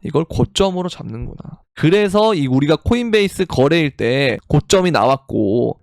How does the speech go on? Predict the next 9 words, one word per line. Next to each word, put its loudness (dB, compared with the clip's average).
비트코인 0
씨엠이 0
선물 -2
최초 0
거래일 2
때 -4
비트코인의 -2
고점이 -2
나왔고, -4